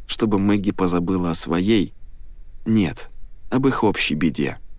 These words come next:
Фрэнк, впрочем, никогда не отличался особой догадливостью. Как он подозревал, некоторые люди одарены ею от рождения, а некоторые нет.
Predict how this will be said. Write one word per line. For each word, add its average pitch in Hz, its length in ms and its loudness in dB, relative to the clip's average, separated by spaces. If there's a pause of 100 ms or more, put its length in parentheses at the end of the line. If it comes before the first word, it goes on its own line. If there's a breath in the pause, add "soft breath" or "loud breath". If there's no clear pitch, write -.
(2250)
Фрэнк, 196 360 4
впрочем, 131 440 4
никогда 117 420 4
не 143 120 6
отличался 120 680 4
особой 113 340 4
догадливостью. 117 840 2 (680)
Как 117 180 0
он 107 100 2
подозревал, 104 680 2 (400)
некоторые 139 460 6
люди 143 320 6
одарены 131 480 6
ею 127 320 8
от 131 100 0
рождения, 120 600 4 (340)
а 104 80 2
некоторые 131 460 2
нет. 82 380 -2